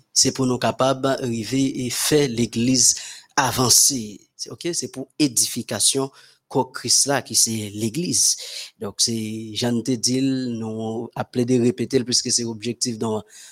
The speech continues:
ou on gagne, donc, soit ou on gagne, c'est bon Dieu qui baoule, c'est des dons de grâce. Donc, si m-, je, je dis à,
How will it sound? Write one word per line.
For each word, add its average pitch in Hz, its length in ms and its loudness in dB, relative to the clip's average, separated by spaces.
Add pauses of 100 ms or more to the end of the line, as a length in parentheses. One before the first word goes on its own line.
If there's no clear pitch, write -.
(160)
ou 131 280 6
on 131 100 6
gagne, 131 680 6
donc, 139 500 0 (400)
soit - 240 0
ou 131 100 4
on 123 100 4
gagne, 123 540 2 (400)
c'est 120 840 -6 (400)
bon 127 180 4
Dieu 131 160 4
qui 123 160 2
baoule, 107 400 -2
c'est 127 260 0
des 120 140 -2
dons 120 160 -4
de 120 160 -2
grâce. - 1040 2 (320)
Donc, 113 120 -16 (300)
si - 200 -2
m-, 147 280 -6
je, 131 140 -6 (320)
je 123 120 -8
dis 120 240 -6
à, 120 100 -4